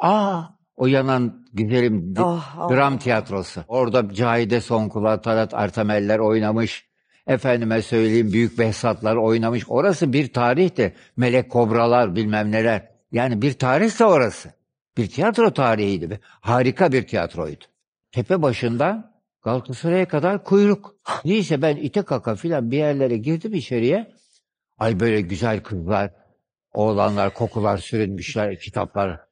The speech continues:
Speaker 1: Shakespeare'den konuşuyorlar bilmem ne. Allah'ım ben bir köşeye sindim, bana bir aşağılık kompleksi geldi. Ben dedim buradan tüyeyim.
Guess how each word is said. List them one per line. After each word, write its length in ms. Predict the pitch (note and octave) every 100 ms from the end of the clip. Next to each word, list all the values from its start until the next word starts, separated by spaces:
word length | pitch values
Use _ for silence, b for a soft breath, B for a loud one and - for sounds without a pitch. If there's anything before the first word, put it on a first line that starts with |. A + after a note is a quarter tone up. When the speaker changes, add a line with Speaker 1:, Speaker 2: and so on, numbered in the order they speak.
| _ _ -
Speaker 1:
Shakespeare'den 720 | - A#2+ - - G2+ G2+ F#2
konuşuyorlar 800 | G#2 G2+ - A2 F#2 F#2 F#2+ D#2+
bilmem 380 | F#2+ F2+ F#2
ne. 180 | F#2+ F#2 b b _
Allah'ım 420 | A2 A2+ A#2+ C3+
ben 180 | B2+ C3+
bir 40 | C3+
köşeye 440 | D3+ C3+ D3+ D3
sindim, 500 | - C#3+ D#3 F#3 G3
bana 220 | C3 C#3+
bir 180 | D3+ -
aşağılık 420 | A2+ C#3+ D3+ F3
kompleksi 540 | E3+ E3 F#3 F#3 - A3+
geldi. 360 | B3+ A#3 D#3+ F2+ _ b b _ _ _ _ _ _ _ -
Ben 160 | B2+ A#2
dedim 180 | A#2
buradan 300 | G#2 G#2 D3+
tüyeyim. 420 | B2+ A2+ G2 D2